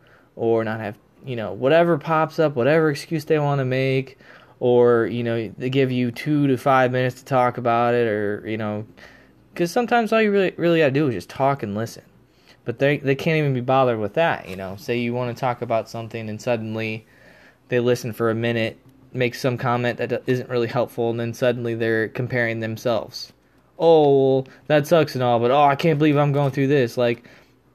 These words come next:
those are not the people that you want in your life. There's this,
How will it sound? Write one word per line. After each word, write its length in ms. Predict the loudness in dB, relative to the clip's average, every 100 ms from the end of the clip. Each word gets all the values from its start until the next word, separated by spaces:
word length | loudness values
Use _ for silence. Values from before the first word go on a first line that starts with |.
| _ _ _
those 260 | 2 4 4
are 80 | 2
not 480 | 2 2 2 0 -4 _ _ _ _ _ _ _ _ _ _
the 80 | -10
people 480 | -10 -4 -4 -2 0
that 280 | 2 0 -2
you 120 | -6
want 240 | -4 -6
in 100 | -8
your 140 | -8 -6
life. 480 | -4 -6 -8 -18 -20 -20 _ -20 _ _ _ _ _ _ -20 -20 -20 -20 _ 0
There's 260 | 0 0
this, 460 | 0 0 0 -8